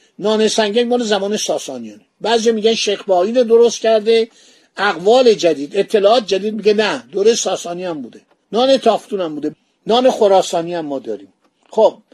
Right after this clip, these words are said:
عرض شود که قهوه خونه نبوده، جایی نبوده. شما ناصرالدین شاه سفرنامه‌اشو بخونید، از اینجا تا مشهد رفته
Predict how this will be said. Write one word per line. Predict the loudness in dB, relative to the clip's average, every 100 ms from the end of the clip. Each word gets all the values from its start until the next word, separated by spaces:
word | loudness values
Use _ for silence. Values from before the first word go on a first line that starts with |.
| _ _ _ -4
عرض | -4 0
شود | 2 2 0
که | -2 -4
قهوه | -2 -2 -2
خونه | -4 -2 -2
نبوده، | -2 -4 -4 -6
جایی | -2 2 4 4
نبوده. | 2 0 -2 -4 -4 -6 _ _ _ _ _
شما | -4 2 4 4 2 -4
ناصرالدین | -4 -2 2 4 2 -2
شاه | -2 -2
سفرنامه‌اشو | -2 -4 -4 -4 -4 -4 -2
بخونید، | 0 0 -2 -6 -4
از | -4
اینجا | -2 0 0
تا | 0
مشهد | 0 -2 -4 -4 -2
رفته | -4 -2 2 2